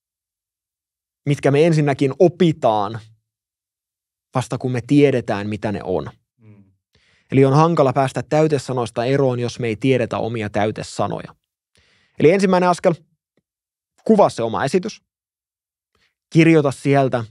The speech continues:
Speaker 1: ne täytesanat ylös. Ja kolmas askel, kun tiedät, mitä ne täytesanat on, niin aina kun tuntuu, että tämmönen täytesana olisi lipsahtamassa,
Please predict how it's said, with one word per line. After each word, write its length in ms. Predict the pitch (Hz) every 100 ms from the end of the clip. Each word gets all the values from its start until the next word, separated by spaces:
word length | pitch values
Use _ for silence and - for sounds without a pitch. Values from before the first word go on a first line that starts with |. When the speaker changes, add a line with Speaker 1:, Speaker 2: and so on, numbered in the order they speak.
| _ _
Speaker 1:
ne 100 | 117
täytesanat 600 | 110 127 123 113 110 101
ylös. 380 | 104 143 - - _ _ _ _ _ _ _ _ _ _ _
Ja 80 | 123
kolmas 400 | 247 294 233 -
askel, 320 | 165 - 156 147 _ _
kun 200 | - 233
tiedät, 420 | 196 254 285 220 170
mitä 220 | 180 175
ne 100 | 151
täytesanat 680 | 190 196 170 147 139 131 -
on, 320 | 170 127 104 - _ _ _ _
niin 140 | 135 135
aina 360 | 165 233 269 226
kun 240 | 185 156 -
tuntuu, 920 | 214 233 214 165 135 120 82 55 131 _ _ -
että 200 | 135 131
tämmönen 300 | 131 135 123
täytesana 540 | 147 143 127 - 120
olisi 180 | 117 -
lipsahtamassa, 840 | 131 131 117 - - - - -